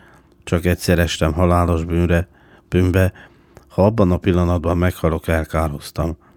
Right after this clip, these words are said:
Hát ez nem rettenetes tanítás, egyetlen halálos bűnét elkárhozni? Így panaszkodnak és méltatlankodnak sokan, és mit feleljünk nekik?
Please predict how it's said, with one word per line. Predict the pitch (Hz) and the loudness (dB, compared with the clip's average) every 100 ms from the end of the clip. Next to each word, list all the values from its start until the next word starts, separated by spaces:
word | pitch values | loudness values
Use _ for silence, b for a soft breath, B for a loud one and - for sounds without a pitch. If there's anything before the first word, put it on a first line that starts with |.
| b b b b | b b b b
Hát | - 95 - | -6 -4 -2
ez | 87 | 0
nem | 90 87 | 0 0
rettenetes | 87 - 92 92 92 | -2 0 0 0 -2
tanítás, | - 90 87 - 76 - | 0 0 0 -2 -6 -2
egyetlen | 87 82 82 80 80 | -2 -2 -4 -2 -2
halálos | 82 82 82 80 | 0 0 0 -2
bűnét | 80 82 82 80 82 | -4 -2 -2 -2 -2
elkárhozni? | 80 - 82 80 82 82 78 - B B B B B B B B B B | -4 -2 -2 -2 -4 -6 -8 -10 B B B B B B B B B B
Így | - 127 120 | 2 4 4
panaszkodnak | 127 117 110 - 104 104 - | 2 4 2 2 2 2 2
és | 98 - | -2 2
méltatlankodnak | 98 87 82 87 85 90 82 82 | 0 0 -2 0 0 0 0 -2
sokan, | - 90 - 95 101 98 - | -2 -6 0 2 2 -2 -4
és | 92 - | -6 0
mit | 101 - | -2 0
feleljünk | 92 98 98 98 | 0 2 2 2
nekik? | 101 90 - - - | 0 -2 -4 -10 -18